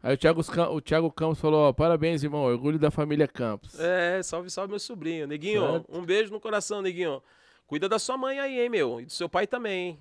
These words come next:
Speaker 2: Minha irmã, meu, meu cunhado querido, mamãe e papai. Tão vivos aí, firme e fortes.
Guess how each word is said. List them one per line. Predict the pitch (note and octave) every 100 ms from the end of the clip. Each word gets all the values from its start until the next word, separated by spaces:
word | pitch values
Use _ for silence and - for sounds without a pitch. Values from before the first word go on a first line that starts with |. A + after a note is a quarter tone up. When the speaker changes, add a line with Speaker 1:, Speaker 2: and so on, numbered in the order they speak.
| D3+ C3
Speaker 2:
Minha | D3
irmã, | C#3 C#3 A3 A#3+ A3+
meu, | F3 D#3 C#3+ D3+
meu | D3+
cunhado | D3 D3 D#3 C#3+
querido, | - C#3 F#3+ F3+
mamãe | D#3 D3 G3+ G#3+ -
e |
papai. | F#3 G3 - - -
Tão | - D#3+
vivos | D3 E3 D3+ C#3
aí, | D3 F#3+ F3 _ _
firme | _ - G3 F#3+
e |
fortes. | - A#2+ G2+ D3+ -